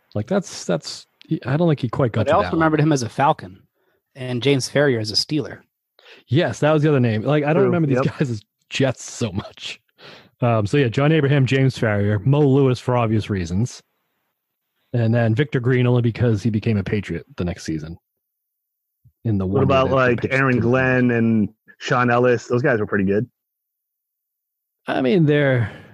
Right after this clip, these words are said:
Speaker 1: they're names I kind of recognize, I guess. Uh, yeah. I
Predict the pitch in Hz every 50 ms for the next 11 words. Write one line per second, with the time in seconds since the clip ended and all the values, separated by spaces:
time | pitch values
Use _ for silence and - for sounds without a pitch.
0 | - _ _ _ - 214 160 131 127 120 127 127 135 135 135 - 117 107 98 -
1 | _ - - - - 139 131 120 110 98 95 90 95 127 - - 117 90 175 170
2 | 180 180 - 180 240 269 - - - - - - - - - 247 240 240 269 294
3 | 247 - - - - - - - _ - - _ _ _ _ _ _ _ _ _
4 | _ _ _ _ _ _ - 254 - - _ _ - - 214 214 220 214 202 196
5 | 180